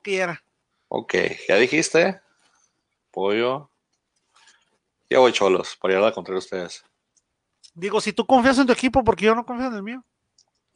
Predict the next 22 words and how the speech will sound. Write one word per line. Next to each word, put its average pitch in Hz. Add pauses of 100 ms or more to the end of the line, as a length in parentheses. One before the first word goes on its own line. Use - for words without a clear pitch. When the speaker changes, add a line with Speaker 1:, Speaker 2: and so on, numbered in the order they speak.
(140)
Speaker 2:
Lo 90
que -
yo 92
digo, 123
acá 131
quien 131
confía 123
en 127
su 87 (960)
Speaker 1:
Siendo 190
que 220
ustedes 202
no 220
tienen 226
por 190
qué 165
confiar 202
en 196
su 170
equipo, 226
¿verdad? 220
Pero 147